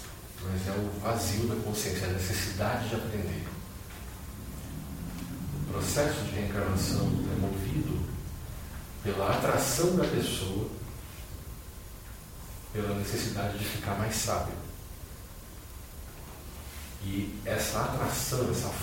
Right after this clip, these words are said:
força que a gente chama de karma, não uma relação de dívida um com o outro, mas uma relação de equilíbrio interno, você tentando preencher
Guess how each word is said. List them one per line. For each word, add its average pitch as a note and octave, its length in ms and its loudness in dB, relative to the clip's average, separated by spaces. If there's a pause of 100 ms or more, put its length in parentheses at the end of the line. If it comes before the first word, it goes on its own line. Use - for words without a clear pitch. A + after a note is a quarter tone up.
(160)
força C3+ 460 2
que - 160 -2
a E2 40 -2
gente F2 140 0
chama F2+ 240 0
de F2+ 100 -2
karma, - 520 -2 (100)
não G#2+ 140 2
uma D3+ 180 4
relação G#2+ 560 2
de G2+ 160 0
dívida E2+ 520 -2 (2000)
um G#2 180 4
com G2+ 120 0
o F#2+ 120 4
outro, F#2 320 2 (340)
mas F#2 120 -4
uma G2 160 0
relação G#2 760 2 (840)
de A2 240 2
equilíbrio B2 500 4
interno, F#2 460 4 (320)
você - 140 -2
tentando A#2 600 4
preencher C#3+ 880 6